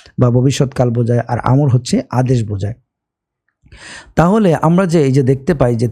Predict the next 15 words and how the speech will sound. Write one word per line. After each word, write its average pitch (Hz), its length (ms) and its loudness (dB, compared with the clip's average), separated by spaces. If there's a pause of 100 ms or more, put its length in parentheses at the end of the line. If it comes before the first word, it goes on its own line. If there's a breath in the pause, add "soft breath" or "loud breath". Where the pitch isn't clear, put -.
(100)
তিন 196 420 2 (100)
কালের 139 320 0
কোনো 160 220 0
একটা 127 240 -2
কাল 107 240 0
বোঝাচ্ছে, 107 500 -6 (480 soft breath)
এই 170 120 0
তিন 214 260 0
কালের 185 280 0
কোনো 175 200 0
একটা 170 180 -4
কালের 131 240 0
মধ্যে 120 420 -4
হচ্ছে 131 260 -4
মাদি, 113 540 2